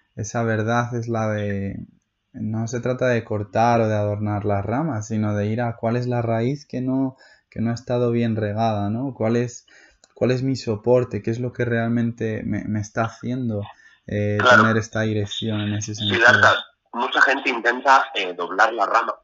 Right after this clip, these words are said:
Speaker 2: ¿vale?
Speaker 1: <laughs>
Speaker 2: Eh, intenta cortar la rama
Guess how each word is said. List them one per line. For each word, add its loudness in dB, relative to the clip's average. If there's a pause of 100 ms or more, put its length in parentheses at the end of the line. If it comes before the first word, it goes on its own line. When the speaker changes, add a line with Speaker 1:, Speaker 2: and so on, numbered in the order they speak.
(360)
Speaker 2:
¿vale? -4 (180)
Speaker 1:
<laughs> -4 (220)
Speaker 2:
Eh, 2
intenta 4
cortar -2
la 0
rama -2